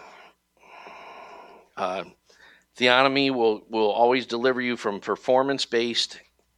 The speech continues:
extra-biblical legalism, which is always the religion of the Pharisees then and now.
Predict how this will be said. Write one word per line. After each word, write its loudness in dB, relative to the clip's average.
extra-biblical 0
legalism, -4
which -8
is -6
always 2
the -4
religion -4
of -4
the -4
Pharisees -2
then -2
and -4
now. -8